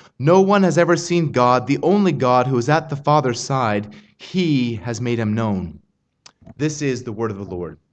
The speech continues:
You may be seated. The, uh, the title for the sermon, as it reads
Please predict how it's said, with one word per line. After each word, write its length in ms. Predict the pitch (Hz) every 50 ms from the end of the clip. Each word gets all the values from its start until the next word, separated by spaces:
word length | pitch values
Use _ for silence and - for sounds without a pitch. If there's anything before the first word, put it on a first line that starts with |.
| - -
You 80 | - 95
may 80 | 98 92
be 80 | 90
seated. 320 | 92 - 92 78 71 - - _ _ _ _ _ _ _ _ _ _ _ _ _ _ _ _ _ _ _ _ _ _ _ _ _ _ _ _ _ _ _ _ _ _ _ _ -
The, 220 | 104 107 107 104
uh, 100 | 101 101 95
the 100 | 107 104
title 600 | - - 107 139 147 147 135 120 104 - - - _ _ _ _ _ _ _ _ _ _ _ _ - 98
for 120 | - 123
the 80 | 113 117
sermon, 360 | 113 - 160 165 160 151 131
as 200 | 123 120 127 131
it 80 | 123 101
reads 500 | 117 135 143 151 151 147 143 143 -